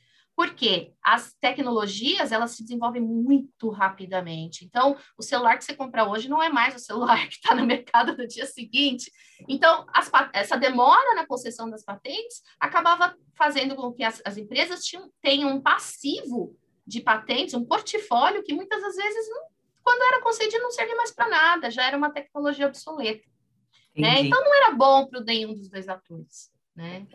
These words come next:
Speaker 1: Então
Speaker 2: E, e o que muda agora, diante dessa nova situação?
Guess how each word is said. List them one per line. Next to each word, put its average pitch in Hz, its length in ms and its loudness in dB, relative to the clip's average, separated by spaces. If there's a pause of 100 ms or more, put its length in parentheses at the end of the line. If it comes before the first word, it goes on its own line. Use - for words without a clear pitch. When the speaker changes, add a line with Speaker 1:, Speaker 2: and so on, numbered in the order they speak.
(220)
Speaker 1:
Então 214 400 -2
Speaker 2:
E, 262 440 2 (100)
e 247 120 2
o 311 120 0
que 339 180 -4
muda 220 400 4
agora, 135 600 -2
diante 165 440 -2
dessa 165 340 0
nova 180 340 0
situação? - 720 -4